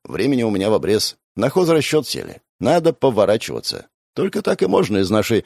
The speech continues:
тьму тараканьей спячки выползти. Если не задушат страну квасные недоделки». «Сходно мыслим», кивнул Костенко. «Кого из отцовских сослуживцев помните?» «Все на одно лицо, хотя одного помню.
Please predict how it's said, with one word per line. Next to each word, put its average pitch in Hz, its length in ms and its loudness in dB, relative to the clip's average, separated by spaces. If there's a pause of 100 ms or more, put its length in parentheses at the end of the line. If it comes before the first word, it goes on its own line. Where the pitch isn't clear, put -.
тьму 131 180 0
тараканьей 110 480 2
спячки 98 340 -2
выползти. 82 600 -4 (340)
Если 135 600 4
не 127 180 4
задушат 104 480 0
страну 90 400 0
квасные 95 480 -2
недоделки». 90 680 0 (720)
«Сходно 196 500 2
мыслим», 170 460 0 (260)
кивнул 107 320 0
Костенко. - 640 -6 (420)
«Кого 123 280 4
из 147 160 4
отцовских 135 480 0
сослуживцев 120 600 -2
помните?» - 540 -2 (720)
«Все - 380 0
на 160 180 4
одно 143 260 4
лицо, 65 1300 -2
хотя 143 640 0
одного 95 280 0
помню. - 520 -12